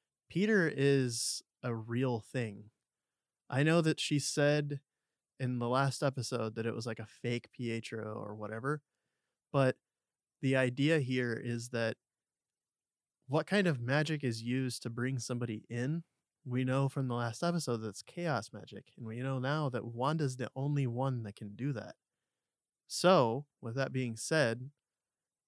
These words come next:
Agatha can't just create a fake Pietro and it just be Peter from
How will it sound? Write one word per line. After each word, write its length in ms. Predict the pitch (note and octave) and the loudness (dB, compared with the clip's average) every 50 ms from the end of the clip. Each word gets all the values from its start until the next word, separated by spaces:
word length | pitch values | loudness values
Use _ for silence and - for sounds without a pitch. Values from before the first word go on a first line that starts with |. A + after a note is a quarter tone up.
| _ _ _ _ - | _ _ _ _ 4
Agatha 480 | C#3 D#3+ F#3+ F3+ F#3 D3+ - D3+ C3+ B2+ | 6 6 6 6 4 0 2 0 0 0
can't 400 | - - - D#3 D#3+ - - C#3+ | -2 -4 -2 0 0 0 -2 -2
just 240 | C3+ C#3+ C3+ - | -2 -2 -2 -2
create 540 | - - - C3 A#2 A2+ A#2+ C#3 C#3+ C3+ - _ | -6 -4 -2 -2 -2 0 2 2 2 2 0 _
a 100 | - A#2 | -12 -12
fake 420 | - - - D3 C#3 C3 - - _ | -12 -8 -6 -4 -4 -4 -4 -8 _
Pietro 720 | - - - B2 C3 C3+ - - - A2+ G#2+ G#2 A2 - - - | -12 -8 -2 0 0 0 -2 -4 -8 -6 -8 -8 -10 -12 -12 -10
and 100 | A#2 A#2 | -8 -8
it 140 | A#2 A2 A#2 | -8 -10 -8
just 320 | A#2+ B2+ A#2+ A#2 - - | -6 -6 -6 -6 -6 -12
be 160 | - G#2+ G#2+ _ | -12 -14 -14 _
Peter 420 | - - C#3+ B2 G#2+ G2+ G2+ G#2+ _ _ _ _ _ _ | -10 -8 -8 -8 -8 -10 -14 -16 _ _ _ _ _ _
from 360 | _ - C#3 A#2+ A2+ A2 G#2 | _ -6 -4 -4 -4 -6 -10